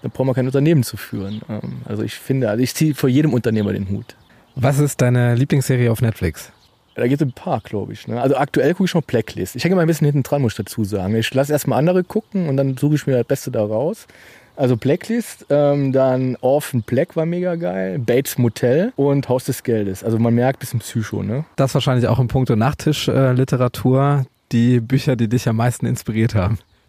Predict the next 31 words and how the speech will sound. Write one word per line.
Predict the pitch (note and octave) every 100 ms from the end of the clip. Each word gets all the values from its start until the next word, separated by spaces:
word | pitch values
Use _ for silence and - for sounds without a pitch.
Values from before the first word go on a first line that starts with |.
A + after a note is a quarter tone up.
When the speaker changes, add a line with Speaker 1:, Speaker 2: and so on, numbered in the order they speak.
| _
Speaker 1:
Ja, | - B2+
auch | C3+ D3
ein |
bisschen | B2+ A2
Psycho, | A#2 - A2 A2
ne? | G#2+ C3+ -
<laughs> | G#3 - C4+ - - G#3 A#3+ _ _ - E3+ D#3
Nein, | C3 A2+ A2+
Spaß. | G2+ - G#2 F#2+ - -
Ähm, | A#2+ A2+ A#2 B2
ja, | - B2 A#2
also | - A2+ A2+
schon, | - C#3 B2 A2
definitiv, | A2+ G#2+ A2 - C3+ F#2
ne? | G#2+ G#2+
Also | G#2 G#2+
ich | A#2+ -
bin | C#3+
ein | C3+
Mensch, | B2+ C#3+ -
ähm, | C3 A#2+ A#2+ A2+ A2+ B2
der | A#2 A#2+ A#2+ A#2
sich | A2+ -
sehr, | B2+ C3
sehr | C3
viel | A#2 C#3
mit | B2 A2
sich | G#2+
selbst | B2 C3+
beschäftigt, | D#3 - F3+ - G#3+ -
ja. | - B2